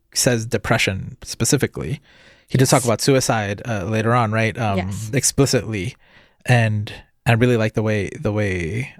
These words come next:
Speaker 1: um, I like that. Like, that's a whole thing we can talk about. But, like, there is, like, there are ups and downs, right? Thr-, throughout, but ultimately there is, like, a feeling of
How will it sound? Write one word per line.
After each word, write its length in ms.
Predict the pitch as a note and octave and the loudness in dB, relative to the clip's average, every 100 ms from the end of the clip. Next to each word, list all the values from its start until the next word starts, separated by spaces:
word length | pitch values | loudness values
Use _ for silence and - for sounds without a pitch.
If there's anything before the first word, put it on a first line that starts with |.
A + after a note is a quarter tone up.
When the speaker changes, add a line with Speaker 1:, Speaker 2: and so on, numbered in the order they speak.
| - | -6
Speaker 1:
um, 360 | G#2+ F#2+ B2 - _ _ _ _ _ _ _ _ _ _ - - | -4 -4 -6 -8 _ _ _ _ _ _ _ _ _ _ -8 -4
I 100 | A#2 | -2
like 200 | A#2 - | -2 -2
that. 180 | D#2+ G2 | -4 -4
Like, 100 | A2+ | -2
that's 140 | B2 | -2
a 40 | |
whole 140 | A#2+ A#2 | 0 0
thing 160 | A#2 | 0
we 100 | A2+ | -2
can 160 | G#2+ G#2 | -2 -2
talk 240 | - G#2 | -2 -2
about. 340 | - D#2+ - - - _ _ _ | -2 -4 -6 -14 -20 _ _ _
But, 80 | A#2 | 0
like, 160 | G2 - _ | 0 -6 _
there 140 | A2+ | 2
is, 280 | - D3+ A#2+ | 4 2 2
like, 320 | A#2 - - - _ - | -2 -4 -14 -16 _ 4
there 100 | G#3 | 4
are 100 | C3+ | 2
ups 200 | C#3 - | 0 -2
and 140 | A2+ | 2
downs, 640 | A#2+ C3+ G#2 F2+ A#2+ - - | 2 2 0 -4 -6 -6 -4
right? 300 | A2 B2 - - - _ | 0 0 -2 -14 -20 _
Thr-, 240 | A#2+ B2 | 2 2
throughout, 520 | - A2+ A2+ A#2+ F2 - | -2 0 2 2 2 0
but 240 | A2+ - _ _ _ _ _ _ - | -2 -2 _ _ _ _ _ _ 0
ultimately 480 | C3 C#3 B2 A2+ A2+ | 2 4 4 2 0
there 200 | A2+ A#2+ | 2 2
is, 200 | B2 A2 | 2 -2
like, 160 | G2+ | -4
a 60 | - | -8
feeling 680 | - A#2 G#2+ G2+ F#2 F2+ - _ _ _ _ _ _ - | -4 -2 0 -2 -4 -6 -10 _ _ _ _ _ _ 0
of 320 | G#2 G2 | 0 -2